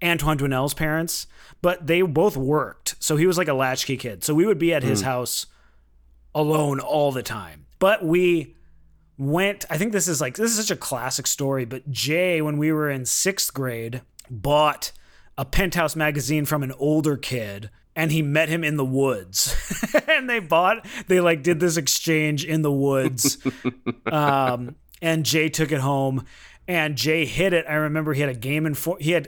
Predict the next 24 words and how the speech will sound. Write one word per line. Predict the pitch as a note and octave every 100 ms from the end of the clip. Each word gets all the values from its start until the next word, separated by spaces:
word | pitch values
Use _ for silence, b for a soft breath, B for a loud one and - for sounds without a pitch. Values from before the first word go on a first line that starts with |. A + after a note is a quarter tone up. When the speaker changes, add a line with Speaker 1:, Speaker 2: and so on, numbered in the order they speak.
| -
Speaker 1:
a |
bunch | D#3 D#3+
of | C#3
Game | D3 D#3+
Informer | D#3 E3 D#3+ D3
magazines, | C3+ C#3+ D#3+ D3 F3+ F#3 E3
and | C#3+
he | C#3+
took | C#3 - G3
the | C#3+
cover | - D#3+ D#3
off | C#3+ C#3+
a |
Game | B2 C3 C#3+ E3+
Informer | E3+ F#3 F3+ F3+
magazine | F3+ F3+ F3+ E3 F#3 G3 G3 B B B
and | - D#3 C#3+
taped | - E3 D#3+
it | D#3 -
to | D3+
the | C#3
cover | C3+ D3+ C3+ C#3+
of | B2+
Penthouse. | - B2+ - A#2 F2+ F2 - -